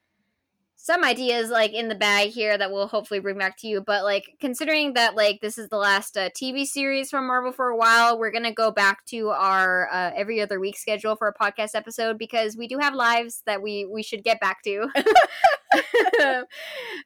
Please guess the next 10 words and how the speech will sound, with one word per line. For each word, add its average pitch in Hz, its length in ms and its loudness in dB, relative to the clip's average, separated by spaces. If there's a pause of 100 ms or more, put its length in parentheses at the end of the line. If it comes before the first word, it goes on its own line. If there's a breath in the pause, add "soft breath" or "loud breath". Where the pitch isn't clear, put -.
Um, 214 720 4
but 226 240 4
we're, 269 320 6
we're 247 280 4 (280)
gonna 254 520 0
be 247 160 -4
focusing 254 440 -2
on, 220 340 0
you 214 120 -2
know, 185 240 -2